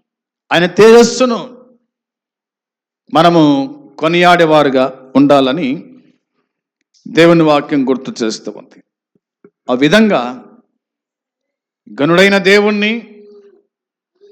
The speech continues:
ఆకాశ మహాకాశములు పట్టజాలని ఆ దేవదేవుణ్ణి ఏ విధంగా నెబుకద్నెజర్ రాజు జ్ఞాపకం చేసుకొని స్తుతించాడో,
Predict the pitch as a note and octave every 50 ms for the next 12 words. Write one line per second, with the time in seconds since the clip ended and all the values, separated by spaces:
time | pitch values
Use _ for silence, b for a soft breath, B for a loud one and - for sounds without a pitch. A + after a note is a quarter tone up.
0 | _ _ - C3+ E3 - G#3+ G#3+ A3+ G#3+ A3+ A3+ G#3+ G3+ F#3+ F#3 G#3 A3 A3 A3
1 | A3 A3 G#3+ A3 G#3+ G3+ G#3+ A3 A3 G#3+ G#3+ G3 G3 G3 G#3 G3 G3 G3+ G3 G3
2 | F#3+ F#3+ F#3 F#3 F#3+ E3+ B2 C3+ D#3+ F3 E3+ F3+ G3 G3+ G3+ G#3 G3 G#3 G#3 G3
3 | G3+ G3 F#3+ G3 G3+ A3+ A#3+ - - - _ _ _ _ _ _ _ _ _ _
4 | _ _ _ _ _ _ _ _ _ _ _ _ _ _ - C3 C3+ E3 G#3 A#3+
5 | B3+ C4 B3+ C4 B3+ B3 A#3 F3 D3+ D#3+ F#3+ G#3+ - - - - - _ _ _
6 | _ _ _ _ _ _ _ _ _ _ _ - D3 E3 E3 - A3+ A3+ G3+ G#3+
7 | G#3+ G#3+ G3 F#3+ G3+ F3 E3+ F3 F3 E3+ D#3+ D3+ D3+ D3 C#3 C#3+ D#3 E3+ - -
8 | F#3+ F3+ F3 D#3 E3+ F3 E3 - - F3+ D#3 C#3 - B2+ - D3+ D#3+ D#3 - E3+
9 | E3+ F3+ A3 B3+ A3 C#3+ - -